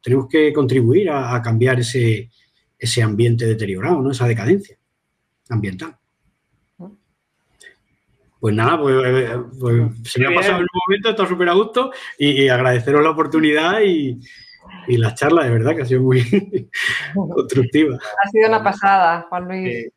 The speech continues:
Speaker 3: Muchísimas
Speaker 2: sí, sí.
Speaker 3: gracias, de verdad. Te tendremos que traer otra vez porque tienes mucho que contar. O si no, a
Speaker 1: Pues nada.
Speaker 3: Pedro. <laughs> Al
Speaker 1: A ver
Speaker 3: Saladin
Speaker 1: si, a
Speaker 3: ibérico.
Speaker 1: ver si, a ver si <laughs> convencemos al Saladin ibérico. A ver si convencemos a Pedro. Oye, sí, Pedro seguro contará otras cosas y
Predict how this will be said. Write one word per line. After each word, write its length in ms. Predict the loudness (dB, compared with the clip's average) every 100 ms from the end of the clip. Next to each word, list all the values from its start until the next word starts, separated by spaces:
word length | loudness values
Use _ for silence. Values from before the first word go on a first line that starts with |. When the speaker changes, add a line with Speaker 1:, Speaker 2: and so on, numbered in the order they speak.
| _ _
Speaker 3:
Muchísimas 360 | -16 -8 -6 -2
Speaker 2:
sí, 20 |
sí. 60 | 0
Speaker 3:
gracias, 400 | 0 0 -4 -2
de 80 |
verdad. 420 | -4 -2 2 2 0
Te 80 | -8
tendremos 360 | -12 -14 -16
que 100 | -14
traer 280 | -6 -4 -4
otra 200 | -6 -8
vez 200 | -8 -10 -14
porque 420 | -18 -12 -10 -10
tienes 220 | -10 -16 -14
mucho 240 | -14 -14
que 140 | -14
contar. 500 | -14 -14 -10 -10 -10 _ -20 -20 _ -20 -20
O 40 | -16
si 120 | -8
no, 80 | -2
a 140 | 0
Speaker 1:
Pues 120 | 2 2
nada. 40 | 0
Speaker 3:
Pedro. 140 | -2 -10
<laughs> 600 | _ -20 -20 -20 -20 -20 -20 _ _ _ -6
Al 120 | -2
Speaker 1:
A 80 | 2
ver 160 | 0
Speaker 3:
Saladin 60 | 2
Speaker 1:
si, 100 | 4
a 100 | 4
Speaker 3:
ibérico. 280 | 4 2 2
Speaker 1:
ver 120 | 0
si, 200 | -2 -2 -2 -6
a 80 | -2
ver 160 | -2
si 220 | 2 2
<laughs> 80 | 2
convencemos 720 | 0 0 -2 -2 0 0 0
al 80 | -2
Saladin 440 | -2 -2 0 0
ibérico. 440 | 2 2 0 -2 -6 -6 -4 -2 -2 -6 -10 _ -2
A 60 | 2
ver 160 | 4
si 120 | 4 2
convencemos 540 | 2 2 2 2 2
a 80 | 2
Pedro. 240 | 2 4
Oye, 240 | 4 2 2
sí, 220 | 0 -2
Pedro 320 | -2 -2 -2
seguro 340 | 0 2 2 4
contará 300 | 2 -2 -4
otras 180 | -4 -4
cosas 340 | -4 -4 -6
y 340 | -8 -10 -18